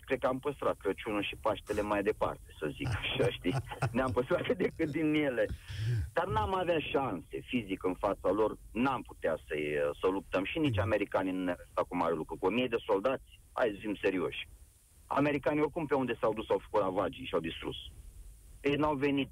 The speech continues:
Speaker 1: să ne apere, au venit să ia. Au nevoie de resursele României.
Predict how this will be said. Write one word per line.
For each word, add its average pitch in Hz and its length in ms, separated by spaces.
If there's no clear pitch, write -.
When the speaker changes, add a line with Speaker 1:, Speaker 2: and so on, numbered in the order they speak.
Speaker 1:
să 131 80
ne 123 100
apere, 123 280
au 120 80
venit 135 280
să 143 80
ia. 165 260
Au 113 160
nevoie 147 340
de 107 100
resursele 80 580
României. 71 460